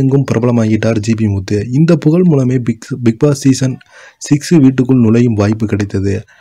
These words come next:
ஆரம்பம் முதலே ரசிகர்கள் favourite போட்டியாக வலம் வந்த போதும் மகனை பார்க்காமல் இருக்க முடியவில்லை, எனக்கு குடும்பம் முக்கியம் என கூறி வெளியேறினார். தனக்கு பணம் புகழை விட தன் மகன்தான் முக்கியம் என கூறிய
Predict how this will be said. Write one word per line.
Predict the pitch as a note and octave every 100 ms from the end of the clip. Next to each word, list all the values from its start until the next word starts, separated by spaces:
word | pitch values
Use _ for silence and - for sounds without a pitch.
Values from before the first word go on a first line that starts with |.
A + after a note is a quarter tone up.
| _ _
ஆரம்பம் | A#2+ D3+ G3 F#3+ E3+
முதலே | C#3+ C#3 C#3+ B2
ரசிகர்கள் | A#2 C#3 C3 B2+ C#3+ - _ _ - _
favourite | B2+ D3 D3 C3 -
போட்டியாக | A#2 A#2+ A2 A#2 G#2
வலம் | A2 A2
வந்த | G#2 G#2 G2
போதும் | G2+ G#2 D3 - _ _ -
மகனை | A#2 A#2+ E3+ F3+ E3+ B2+
பார்க்காமல் | C3+ C3+ C3 C3 A#2
இருக்க | A#2 C3 A#2+
முடியவில்லை, | A2 G#2+ G#2 A#2 B2+ G#2+
எனக்கு | G#2 G#2 B2+
குடும்பம் | C#3+ D#3 C3+
முக்கியம் | A2+ A#2 A#2 G#2+
என | G#2
கூறி | A#2 A#2 G2+
வெளியேறினார். | G#2+ G#2 G2+ G2 G2 _ _ _ _ -
தனக்கு | D3 D#3+ D3 C3+
பணம் | C3 F3 D3
புகழை | B2 B2+ B2+ A#2
விட | B2 C3+ -
தன் | A2+ G#2+
மகன்தான் | G2+ B2+ B2+ B2 A#2
முக்கியம் | G2+ - A#2+ A2+
என | G#2 G2+
கூறிய | A2 G#2+